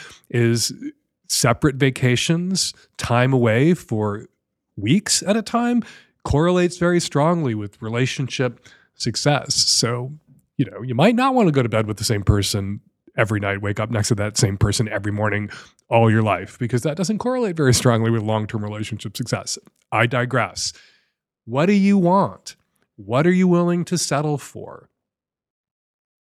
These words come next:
If you wanna be the primary partner, that position is filled. You can't be this person's primary partner. So if you wanna be with this person, you have to let go of all of that. How can you structure the relationship, though, so that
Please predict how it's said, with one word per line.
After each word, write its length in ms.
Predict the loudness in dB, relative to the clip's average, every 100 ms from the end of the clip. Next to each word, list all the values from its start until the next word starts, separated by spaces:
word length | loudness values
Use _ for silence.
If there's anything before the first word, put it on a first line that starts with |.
| _ _
If 180 | -4 2
you 100 | 4
wanna 220 | 4 4
be 160 | 2 2
the 100 | 0
primary 440 | 2 2 4 2
partner, 560 | 2 0 2 0 0 -4 _ _
that 380 | -8 0 0 2
position 540 | 2 4 0 2 0
is 260 | 2 0 -2
filled. 520 | 0 -2 -2 -12 -20 _
You 140 | -4 -4
can't 340 | 0 0 4
be 100 | 2
this 180 | 4 2
person's 400 | 0 0 0 -6
primary 460 | -4 -4 -4 -8 -10
partner. 440 | -12 -14 -20 -20 _ _ _
So 100 | -4
if 80 | 0
you 60 |
wanna 160 | 2 4
be 140 | 4
with 120 | 4 4
this 140 | 0
person, 340 | 2 2 2
you 100 | 0
have 220 | 2 0 0
to 80 | 0
let 220 | 0 2
go 480 | 2 4 0 -4 -14 _ _ _ _ _
of 120 | -8 -4
all 260 | 0 2
of 140 | 2 -2
that. 340 | -12 -16 -20 _ _ _ _ _ _ _ _
How 360 | 0 4 4
can 180 | 4 4
you 100 | 4
structure 360 | 4 0 0 0
the 80 |
relationship, 680 | 2 4 2 0 -4 -4 -2
though, 240 | 2 2 2
so 220 | 2 2
that 240 | 4 2